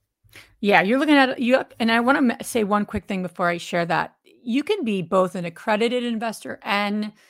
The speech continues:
a non-accredited investor and actually invest passively. You just, it depends on what you're, you're, you're, you're investing in and what you're passively investing in.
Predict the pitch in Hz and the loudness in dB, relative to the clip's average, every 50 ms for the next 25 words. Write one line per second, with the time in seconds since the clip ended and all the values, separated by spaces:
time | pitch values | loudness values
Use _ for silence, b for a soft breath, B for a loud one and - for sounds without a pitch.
0 | b b b b b b - 220 202 202 202 185 180 185 180 - - 180 170 160 | b b b b b b -4 0 0 2 4 2 2 2 -2 -4 -4 -4 -2 -2
1 | 165 160 160 151 160 - - 170 170 175 - - - 170 165 165 - - 185 170 | -2 -4 -4 -6 -6 -8 -8 -8 -8 -8 -6 -4 -2 -2 -2 -4 -6 -8 -6 -6
2 | 165 170 156 165 156 151 160 - - - - _ _ _ _ _ _ _ _ _ | -4 -4 -4 -2 -2 -4 -4 -6 -12 -16 -18 _ _ _ _ _ _ _ _ _
3 | _ _ _ _ _ _ _ - - _ - - 170 175 165 160 - 165 147 156 | _ _ _ _ _ _ _ -20 -20 _ -8 -2 -2 0 0 -2 -6 -8 -8 -10
4 | 113 - 165 _ b b b b b b - 208 190 240 240 240 - - - _ | -12 -14 -16 _ b b b b b b -4 -2 0 0 -2 -2 -4 -10 -16 _
5 | - - 180 247 - - 185 202 202 190 208 190 190 180 170 185 196 202 - 208 | -10 -8 -4 -4 -4 -4 -4 -4 -2 -2 -2 -2 -4 -4 -2 -2 -2 -2 -2 -4
6 | 185 180 190 185 - - 190 185 185 175 - 185 165 175 165 - - 170 165 175 | -4 -4 -6 -8 -8 -8 -6 -6 -6 -6 -6 -6 -6 -6 -6 -8 -8 -8 -8 -8
7 | 165 - 175 160 147 156 151 147 - - 156 151 151 156 165 170 170 165 165 170 | -8 -8 -8 -8 -6 -6 -8 -8 -10 -14 -14 -14 -12 -12 -10 -10 -10 -8 -8 -10
8 | 165 - 160 156 151 - - 156 151 147 - - 165 - - - - - - - | -8 -4 -4 -4 -4 -4 -10 -10 -10 -8 -8 -10 -10 -12 -14 -16 -16 -16 -18 -20